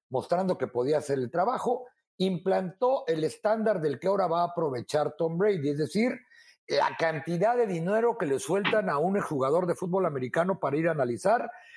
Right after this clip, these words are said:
porque Romo lo ha hecho bien. Finalmente, y platicándolo alguna vez con Tony Romo, y no me refiero a mí mismo, no me voy a adornar, éramos como diez reporteros que llegaron a una con-, que llegamos a una conferencia de prensa para la,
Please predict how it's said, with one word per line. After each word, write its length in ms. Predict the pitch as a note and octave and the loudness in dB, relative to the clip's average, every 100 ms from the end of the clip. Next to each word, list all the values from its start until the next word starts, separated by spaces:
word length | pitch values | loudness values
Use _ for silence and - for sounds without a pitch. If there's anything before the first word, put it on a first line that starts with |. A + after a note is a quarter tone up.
| - _ | -20 _
porque 560 | - C#3 C3 - D3+ D3 - - - - - - _ - | -2 -2 0 2 2 2 -2 -14 -12 -10 -12 -16 _ -4
Romo 580 | F#3+ C4 B3+ A3+ A#3 - | 0 0 2 0 -2 -2
lo 200 | E3+ G#3 | 2 2
ha 80 | F3+ | 2
hecho 280 | F3+ G#3+ | 0 0
bien. 340 | A3 C4+ B3+ D3 - - _ | 2 2 0 -4 -12 -20 _
Finalmente, 680 | - E3+ A#3+ A3 F#3+ C#3 D#3+ | -4 0 2 2 0 0 0
y 120 | E3+ | 0
platicándolo 1080 | - C#3 B2 D3 D3 G3+ A3+ E3+ C#3+ C3 B2+ | 0 0 0 -4 0 0 0 0 2 2 2
alguna 340 | B2+ C#3+ F3+ | 0 0 -2
vez 240 | D#3 D#3 - | 2 2 0
con 300 | C#3+ B2+ A#2 | -2 -4 -2
Tony 280 | E3 F3+ E3+ | -2 0 0
Romo, 280 | C#3 D3 D3+ | 0 0 0
y 40 | |
no 80 | C#3 | 0
me 80 | C#3 | 0
refiero 300 | G#2+ B2 B2+ | 0 0 0
a 20 | |
mí 120 | B2 | 0
mismo, 240 | A#2+ B2 | -2 -2
no 120 | A2+ A2+ | -2 0
me 80 | |
voy 160 | A2 A2+ | 0 2
a 40 | |
adornar, 380 | A2 F#2+ F#2+ A#2 | 2 0 0 0
éramos 300 | B2 A2+ G#2 | 2 0 -4
como 320 | - F#2+ F#2 - _ _ | -6 -4 -6 -8 _ _
diez 220 | A2+ C#3+ | -2 0
reporteros 640 | C3+ C#3 A2+ G#2+ C3 C3+ - | 2 0 -2 0 0 0 0
que 120 | A#2+ | -2
llegaron 500 | G#2 G#2+ B2 C3+ B2+ | 0 2 2 0 0
a 80 | A2 | 0
una 200 | B2 B2 | 0 -2
con-, 180 | A#2 G#2 - - - - - | -4 -6 -14 -14 -14 -14 -10
que 80 | - | -2
llegamos 340 | C3 C3+ D3+ D3+ | 0 0 0 -2
a 40 | |
una 100 | D#3 | -2
conferencia 500 | C3+ B2 A#2+ C#3 D3 | -2 -2 -2 -2 -2
de 80 | A#2+ | -2
prensa 300 | A2 C3 C#3 | -2 -2 -2
para 200 | - A#2 | 0 0
la, 180 | G#2+ | 0